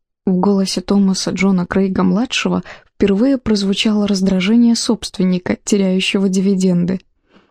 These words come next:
"Мне не чета". "Прости, дорогой, вырвалась".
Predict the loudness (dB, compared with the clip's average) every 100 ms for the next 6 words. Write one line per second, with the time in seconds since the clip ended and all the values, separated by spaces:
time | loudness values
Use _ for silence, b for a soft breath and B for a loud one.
0 | b 0 4 6 4 4 4 4 2 -4
1 | 0 -2 -2 -8 _ _ _ _ _ _
2 | _ _ _ _ _ _ 0 0 -2 -2
3 | 0 2 0 0 0 -2 B B -2 0
4 | 0 0 0 -2 -6